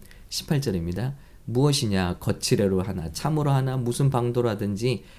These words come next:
전파되는 것은 그리스도니, 이로써 나는 기뻐하고 또한 기뻐하리라." 자기가 묶였더니 많은 사람들이, 또 다른 사람들이 일어나서 복음을 전하고 있다는 거예요. 어떤 이들은 투기와 분쟁으로, 어떤 이들은 착한 뜻으로 그리스도를 전파한다.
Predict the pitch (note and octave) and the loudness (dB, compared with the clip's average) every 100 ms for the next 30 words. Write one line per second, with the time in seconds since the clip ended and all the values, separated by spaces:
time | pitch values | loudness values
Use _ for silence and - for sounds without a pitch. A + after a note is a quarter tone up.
0 | - - G2+ A#2 B2+ B2 A#2 A2 G2+ - | -18 -4 -2 2 4 4 2 0 -2 -2
1 | B2 G#2 G#2 - F#2 E2 A2+ B2+ B2+ C#3 | -2 -2 -2 -2 -2 0 2 2 2 2
2 | B2 B2 B2+ G#2+ - G2+ F2+ E2+ F2+ A2 | 2 0 0 -4 -2 0 0 -2 -4 -2
3 | B2 C3+ D#3 D#3 A#2 - A#2 - - G2 | 0 0 0 -4 -8 -4 -4 -4 -6 -8
4 | - - - - B2 C#3 D#3 B2 - D3 | -14 -20 -14 4 6 8 8 4 2 0
5 | C#3 C3 D3 E3 F2+ - - - - - | 2 2 4 2 0 -8 -20 -20 -20 -20
6 | - G#2 A2 D3 D#3 D3+ D3 C#3 C#3 D3+ | -6 2 4 4 4 4 4 2 2 0
7 | C#3+ - - - - - A#2+ C3+ C#3+ D3 | -4 -12 -20 -4 -2 0 4 4 4 2
8 | D3 C#3+ A#2 G#2+ A#2+ G#2+ G2+ C#3+ A2+ - | 2 2 2 2 2 0 -2 0 -2 -4
9 | - - A#2+ B2+ C3+ B2 G2 G#2+ A2 F2 | -18 0 2 4 4 4 0 0 -2 -4
10 | F#2 F2+ E2 - F2 - A#2 G#2+ G2 F#2+ | -4 -4 -4 -4 -4 0 2 2 0 0
11 | F#2 - C#3+ D3+ C3+ B2+ A#2+ A#2+ A#2+ A#2 | -2 -4 -4 -2 0 0 -2 0 0 0
12 | A#2 G2+ - A#2+ A2 A2 - - - D3 | -2 -2 0 0 0 -4 -6 -6 -4 -2
13 | C3 B2 B2+ B2 A#2+ A#2+ B2+ B2+ G#2+ A2+ | -2 -2 -2 -2 -4 -2 -4 -4 -6 -6
14 | A#2 G#2+ A2 A2+ | -6 -4 -6 -8